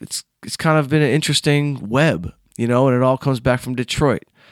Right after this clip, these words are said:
uh, back to Detroit. And so that was kind of a cool thing. You guys just listened to me talk to White Boy Rick, and that was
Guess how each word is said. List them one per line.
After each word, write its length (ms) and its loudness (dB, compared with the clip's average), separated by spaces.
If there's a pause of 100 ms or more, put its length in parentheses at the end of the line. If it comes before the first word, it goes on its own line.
(220)
uh, 140 -2
back 260 0
to 180 0
Detroit. 480 -4 (680)
And 160 0
so 400 4
that 120 2
was 120 0
kind 160 -2
of 80 -6
a 60 -10
cool 340 2
thing. 300 0
You 100 0
guys 260 2
just 220 -2
listened 240 0
to 60 2
me 140 4
talk 280 0
to 80 -2
White 260 2
Boy 200 2
Rick, 280 0
and 100 0
that 100 0
was 160 -4